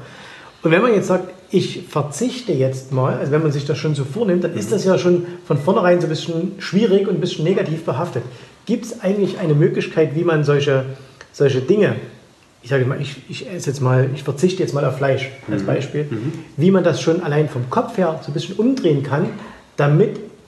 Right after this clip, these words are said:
Speaker 1: die Erfolgsaussichten dann auch besser werden?
Speaker 2: Total. Ähm, also das Problem ist, also, ne, wenn ihr jetzt sagt, „Ich verzichte“,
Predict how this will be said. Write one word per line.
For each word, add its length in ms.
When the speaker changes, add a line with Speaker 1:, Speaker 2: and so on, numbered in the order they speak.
Speaker 1:
die 80
Erfolgsaussichten 1040
dann 120
auch 140
besser 320
werden? 160
Speaker 2:
Total. 460
Ähm, 320
also 220
das 220
Problem 360
ist, 200
also, 300
ne, 160
wenn 180
ihr 120
jetzt 140
sagt, 400
„Ich 160
verzichte“, 640